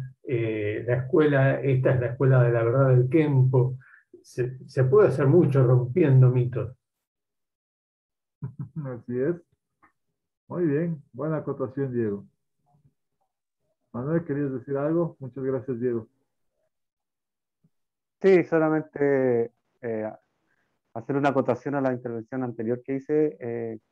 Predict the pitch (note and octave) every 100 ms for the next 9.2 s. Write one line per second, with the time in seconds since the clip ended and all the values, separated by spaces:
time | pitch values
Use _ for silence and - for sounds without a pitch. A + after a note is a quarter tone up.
0 | _ - A2 A2 B2 B2 B2+ B2 A#2+ A2+
1 | G#2+ G2+ C#3 A#2+ - _ _ _ _ _
2 | _ _ - C#3 D3+ C#3+ D#3 D#3+ D#3 E3
3 | D3 D3+ C#3+ C3 B2+ D3+ C#3 D3 C#3 -
4 | D3+ _ _ _ _ _ _ - A#2 A2+
5 | A2+ A2 G#2 G2+ _ _ _ E3 E3+ E3+
6 | D#3+ D3+ D#3+ D#3 D3 C3 - E3+ E3 -
7 | _ - C#3+ C3+ C3+ A#2+ G2 - A2+ _
8 | _ _ _ _ - D3 D3 C3+ C#3 A#2
9 | B2+ A#2